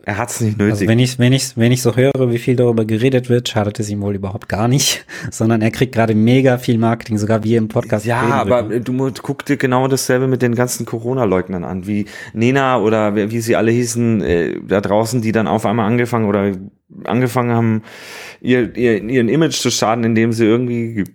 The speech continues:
Speaker 1: Bullshit labern.
Speaker 2: Ja, aber der ist doch ein Reviewer, der ist doch keine, der ist doch nicht Apple oder sowas. Das wäre dann vielleicht so, aber er ist ein Reviewer, er hat noch nie irgendein Produkt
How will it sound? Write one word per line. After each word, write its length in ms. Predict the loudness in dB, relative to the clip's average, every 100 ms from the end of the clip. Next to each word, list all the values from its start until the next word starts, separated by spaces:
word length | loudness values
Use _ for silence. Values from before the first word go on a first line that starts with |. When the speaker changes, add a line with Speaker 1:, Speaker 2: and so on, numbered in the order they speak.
| _
Speaker 1:
Bullshit 580 | -14 0 0 2 -2 -2
labern. 400 | -4 -6 -12 -14 _ _ _ _ _ _
Speaker 2:
Ja, 100 | -2
aber 120 | 0 2
der 160 | 2
ist 140 | 2 0
doch 120 | 2
ein 140 | 2
Reviewer, 480 | 2 2 4 2 2
der 120 | 2
ist 140 | 0 -2
doch 120 | -2
keine, 500 | 0 2 2 0 -2
der 140 | -2
ist 120 | 0
doch 60 | 0
nicht 220 | -2 -2
Apple 280 | 0 2 2
oder 180 | 4 2
sowas. 440 | 2 0 -2 -2
Das 220 | -2 0
wäre 200 | 0 2
dann 200 | 2 0
vielleicht 360 | 0 0 -2 -4
so, 140 | -8
aber 260 | -4 -4 -4 -8 -20 -8
er 80 | 0
ist 80 |
ein 100 | 2
Reviewer, 380 | 4 4 4 2
er 40 | 2
hat 100 | 0
noch 180 | -2 0
nie 280 | 2 4
irgendein 340 | 4 2 2 0
Produkt 360 | 0 0 -2